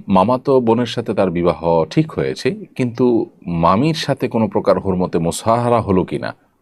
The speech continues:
অজান্তে কোনো প্রকার কোনো কিছু হলো কিনা, তার তরফ থেকে না হলে মামির তরফ থেকে হলো কিনা, এটা নিয়ে সে ওয়াসওয়াসায় ভুগছে।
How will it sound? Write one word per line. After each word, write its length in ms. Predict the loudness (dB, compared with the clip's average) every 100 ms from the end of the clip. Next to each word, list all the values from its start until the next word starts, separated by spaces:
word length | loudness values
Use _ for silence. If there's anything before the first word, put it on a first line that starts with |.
| 0
অজান্তে 500 | 2 4 2 0 -2
কোনো 200 | -2 -4
প্রকার 360 | 0 0 2 0
কোনো 180 | -4
কিছু 200 | -6 -6
হলো 200 | -2 -2
কিনা, 300 | -2 -2 -4
তার 160 | -2 -2 0
তরফ 220 | -4 -2
থেকে 160 | -4
না 100 | -2
হলে 160 | -2 -2
মামির 200 | -2 -4
তরফ 200 | -4 -6
থেকে 160 | -6 -4
হলো 180 | -2 -2
কিনা, 240 | -2 -6 -8 -18 -20 -20 0
এটা 180 | 2 4
নিয়ে 120 | 0
সে 100 | 0
ওয়াসওয়াসায় 460 | 2 2 0 -2 -8
ভুগছে। 320 | -8 -12